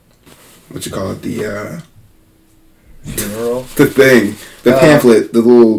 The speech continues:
Speaker 2: obituary.
Speaker 1: that was in there, but it's like they give you a pamphlet that tells you what's gonna happen.
Speaker 2: Like a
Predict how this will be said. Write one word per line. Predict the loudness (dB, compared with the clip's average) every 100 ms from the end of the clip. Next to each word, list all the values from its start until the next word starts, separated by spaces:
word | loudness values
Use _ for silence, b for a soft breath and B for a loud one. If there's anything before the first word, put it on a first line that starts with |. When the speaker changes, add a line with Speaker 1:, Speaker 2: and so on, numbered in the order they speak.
| -6
Speaker 2:
obituary. | -10 -10 -10 -10 -12 -14 _ _ _ _ _ _ _ _ _
Speaker 1:
that | -10 -4 2 4
was | 2 2
in | 4
there, | 4 4 0 -4 -14 _ _ _ _ 0
but | 0
it's | 2
like | 2 0 -10 _ _ _ _ _ _ _ _ _ -12 -2
they | 2
give | 6
you | 4
a | 2
pamphlet | -4 -4 -6 -6
that | -6
tells | -6 -8
you | -6
what's | -8
gonna | -8 -10
happen. | -12 -14 -10 -10 -10 -10
Speaker 2:
Like | -8 -8
a | -10